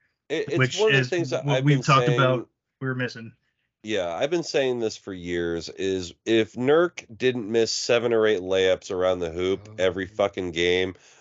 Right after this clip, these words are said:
Speaker 1: then Dame Lillard wouldn't have had to have gone nuclear every
Speaker 3: Right.
Speaker 1: single fucking game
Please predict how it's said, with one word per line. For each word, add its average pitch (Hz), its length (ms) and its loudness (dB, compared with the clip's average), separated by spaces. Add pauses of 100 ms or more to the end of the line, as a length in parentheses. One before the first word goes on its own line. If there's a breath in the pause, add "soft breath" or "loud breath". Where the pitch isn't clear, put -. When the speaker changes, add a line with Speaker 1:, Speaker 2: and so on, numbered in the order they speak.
Speaker 1:
then 101 400 0
Dame 127 280 2
Lillard 113 280 4
wouldn't 104 260 -2
have 95 100 -6
had 101 340 -2
to 107 120 -6
have 85 120 -6
gone 85 320 -2
nuclear 73 640 -6
every 80 280 -4
Speaker 3:
Right. 135 120 -2
Speaker 1:
single 73 280 -4
fucking 76 380 -6
game 67 400 -6